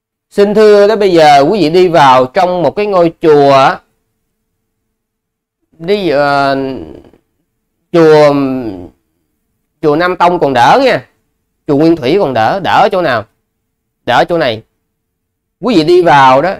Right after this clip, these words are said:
thấy mấy người mà ngồi chơi hoặc là đi thắp nhang ở trong, ở trong chùa đó, khều lại hỏi, "Tứ đế là cái gì? Bát chánh đạo là cái gì? Thất giác chi là cái gì?"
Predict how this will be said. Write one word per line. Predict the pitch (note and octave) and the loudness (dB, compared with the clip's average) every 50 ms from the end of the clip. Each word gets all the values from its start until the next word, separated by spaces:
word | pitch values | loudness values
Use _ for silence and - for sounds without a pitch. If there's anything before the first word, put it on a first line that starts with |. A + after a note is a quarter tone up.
| - _ | -14 _
thấy | - F#3 A3 B3 | -4 -2 -2 -2
mấy | C4 C4 C4 | -2 -2 -2
người | A#3 E3+ D#3 D3+ D3 C#3 | 0 2 2 2 2 0
mà | C3 C3 | -2 -2
ngồi | B2+ C#3 C#3 C3+ C3 C3 C3 B2+ | -2 -2 0 0 2 0 0 -2
chơi | B2+ - F#3 F3+ F3+ F3+ F3+ F3+ F3+ F3+ F3+ F3 F3 E3+ E3+ | -2 -2 0 2 2 4 4 4 2 2 2 0 0 0 0
hoặc | E3 D3 C3 A#2+ - | 0 -2 -4 -4 -4
là | C#3+ C3 B2 | -4 -6 -4
đi | B2+ D#3+ E3+ E3 | -2 -2 -4 -4
thắp | G#3 G#3 - | -4 -8 -6
nhang | G#3 G3+ F#3+ F3+ F3+ F3+ F3 F3 F3 F3 F3 F3 E3+ | -4 -2 0 0 0 0 0 0 -2 -2 -2 -4 -4
ở | E3 E3+ | -4 -6
trong, | E3+ - F3+ E3 E3 E3+ E3 E3 E3 E3 E3 D#3+ D#3 | -4 -2 -2 -2 -2 -2 -2 0 0 0 -2 -2 -4
ở | B2 F3+ | -4 -4
trong | G3+ F3 E3 | -2 -2 -2
chùa | D#3+ F3 D#3 D3+ C#3 C3 C3 C3+ | 0 2 2 2 4 2 0 0
đó, | D#3+ E3+ - _ _ _ _ _ _ _ _ _ _ _ _ | -2 -4 -8 _ _ _ _ _ _ _ _ _ _ _ _
khều | _ - F3+ D#3+ D3 D3 D3 C#3+ C#3 C3 | _ -2 0 2 4 4 4 4 2 2
lại | B2 A#2+ B2 C3 | 0 -2 -2 -4
hỏi, | C#3+ B2 G#2+ A2+ C3+ F#3 A3 A#3+ - _ _ _ _ _ _ _ _ _ _ _ _ | -4 -6 -4 -4 -4 -6 -8 -10 -16 _ _ _ _ _ _ _ _ _ _ _ _
"Tứ | _ G3+ G#3+ C4 | _ 0 0 2
đế | A3+ A3 G#3 G3+ A3+ C4 | 2 2 2 2 2 0
là | B3+ D#3+ B2 | -2 -2 -4
cái | B2+ D#3 D#3 | -4 -4 -6
gì? | C#3+ B2 A2+ A2 A2+ _ _ _ _ _ _ _ _ | -8 -8 -8 -10 -12 _ _ _ _ _ _ _ _
Bát | _ - A#3+ _ | _ -20 -20 _
chánh | A3 G#3+ A#3 | -8 -6 -6
đạo | G3+ A#2+ G#2+ G#2 A2+ B2 C3 | -6 -4 -4 -2 -2 -2 -2
là | B2 A2+ | -2 -4
cái | A#2 D3 D#3 | -4 -6 -6
gì? | D3 B2+ A2+ G#2 G#2+ - _ _ _ _ _ _ _ _ _ _ _ _ _ _ _ _ _ _ _ _ _ | -6 -6 -6 -8 -10 -14 _ _ _ _ _ _ _ _ _ _ _ _ _ _ _ _ _ _ _ _ _
Thất | - A#3+ A#3 | -4 -4 -2
giác | A#3 B3 A#3+ - _ | -2 -6 -6 -4 _
chi | A#3 G3 F#3 F#3 F3 | 2 2 4 4 2
là | D#3+ C#3 B2 | 0 -2 -4
cái | - G3+ G3+ | -4 -6 -6
gì?" | F3+ D3+ C3 A#2+ A2 | -4 -4 -6 -6 -8